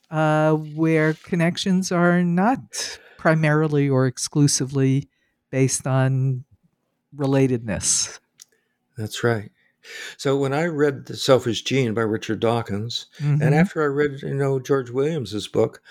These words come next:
Speaker 2: I was distressed. I thought, "Oh my gosh, all these years I thought I was doing good, and I was just turning out to be doing good things for my genes without knowing it."
Speaker 1: <laughs> Right.
Speaker 2: And I, I think many people who, who read and understand that I,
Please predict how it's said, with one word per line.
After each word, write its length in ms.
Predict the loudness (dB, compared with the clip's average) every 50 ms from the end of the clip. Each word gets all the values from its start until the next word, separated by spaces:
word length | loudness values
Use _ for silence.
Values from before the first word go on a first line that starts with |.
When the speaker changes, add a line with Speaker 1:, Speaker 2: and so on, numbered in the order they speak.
| -20 -20 -20 _ _
Speaker 2:
I 220 | -6 -4 -2 -2
was 340 | 0 0 0 0 -2 -6 -8
distressed. 800 | -6 -4 -4 -4 0 2 4 4 4 2 0 -4 -4 -6 -10 -12 _ _ _ _ _ _ _ _ _ _ -10
I 60 | -4
thought, 180 | -4 -2 -2 -2
"Oh 140 | -2 -2 0
my 160 | 0 -2 0
gosh, 340 | 0 0 0 -2 -4 -6 -4
all 240 | -2 -2 0 0
these 320 | 0 0 -2 -2 -4 -4 -2
years 300 | -2 0 0 0 -2 -4
I 80 | -6
thought 240 | -4 -2 -2 0 0
I 80 | 0 -2
was 200 | -2 -4 -6 -6
doing 360 | -4 -2 0 0 -2 -4 -4
good, 400 | -4 -2 -2 -2 -2 -4 -8 -14 _ _ -20 -20 -20 -20 _ -6
and 100 | -4 -2
I 80 | 0 0
was 160 | 0 0 -2
just 300 | -2 -4 -4 -4 -8 _ _ _
turning 300 | -8 -6 -2 -2 0 0
out 180 | 0 0 -2 -4
to 60 | -6
be 140 | -4 -4 -4
doing 460 | -4 -2 -2 0 2 2 2 0 0
good 180 | 0 0 0 2
things 220 | 0 -2 -2 -2
for 80 | -4 -2
my 160 | 0 0 0
genes 520 | 0 0 0 0 2 2 0 -2 -4 -4 -2
without 260 | 0 0 0 0 0
knowing 340 | 0 0 0 0 0 -2 -4
it." 160 | -6 -10 -14 -18 _ _ -20
Speaker 1:
<laughs> 200 | -20 -18 -8 -6
Right. 120 | -4 -2 0
Speaker 2:
And 140 | 2 2 2 2 0 -2
I, 60 | -2 -2
I 20 |
think 260 | -2 -4 -6 -6 -8
many 380 | -6 -4 -2 -2 0 0 -2 -2
people 380 | -2 -4 -6 -4 -2 -4 -4
who, 220 | -4 -6 -10 -14 -14 _ _ _ _
who 260 | -2 -2 -2 -2 -2
read 220 | -2 -2 0 0 0
and 160 | -2 -2 -4
understand 600 | -4 -2 -2 -2 -2 -2 -2 -2 0 0 0 0
that 160 | 0 0 0 0
I, 220 | 0 0 -2 -2